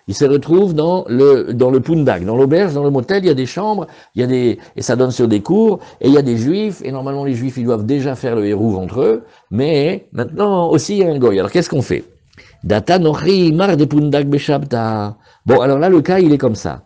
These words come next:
Le propriétaire, oui, il est arrivé pendant le Shabbat. Aïe, aïe, aïe, aïe, aïe, aïe, aïe. Tant qu'il est, l'avantage, il y a, bon, il y a un seul avantage avec l'idolâtre,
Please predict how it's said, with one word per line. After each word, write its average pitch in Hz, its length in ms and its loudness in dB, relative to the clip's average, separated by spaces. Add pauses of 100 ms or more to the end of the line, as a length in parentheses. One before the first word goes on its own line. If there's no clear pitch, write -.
(240)
Le 113 240 4
propriétaire, 160 960 0 (560)
oui, 98 260 0 (380)
il 143 180 4
est 143 60 6
arrivé 151 800 2 (120)
pendant 151 280 2
le 151 80 0
Shabbat. - 580 -8 (380)
Aïe, 139 280 -2
aïe, 90 200 -2
aïe, 78 160 -6
aïe, 67 160 -10
aïe, 60 160 -12
aïe, - 160 -16
aïe. - 160 -20 (720)
Tant 247 240 2
qu'il 160 180 -4
est, 135 120 0
l'avantage, 156 680 -4
il 120 80 -4
y - 20 0
a, 101 40 -4
bon, 113 200 -6
il 123 60 -6
y - 20 -4
a 151 60 -4
un 190 60 -4
seul 226 180 -4
avantage 139 440 -4
avec 95 180 -6
l'idolâtre, 85 520 -6